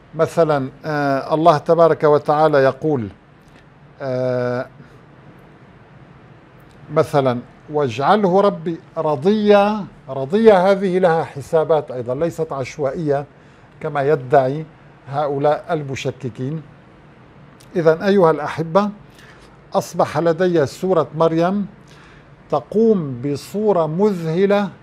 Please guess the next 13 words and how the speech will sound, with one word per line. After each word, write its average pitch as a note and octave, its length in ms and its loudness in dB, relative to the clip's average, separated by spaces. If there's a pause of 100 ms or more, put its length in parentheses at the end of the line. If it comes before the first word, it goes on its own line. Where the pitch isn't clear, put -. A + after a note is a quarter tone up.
(440)
كل G#3 300 2
بناء D#3+ 480 -4
هذه D#3+ 400 -2
السورة E3+ 460 -4
يقوم C#3+ 500 -4
على E3 440 -2 (600)
العدد C#3 560 -2 (440)
تسعة B2 420 -6
عشر. G2 360 -8 (460)
الآن A#3+ 320 2
هناك A#3 600 2 (500)
ملاحظة F3+ 600 2
لطيفة E3+ 600 -2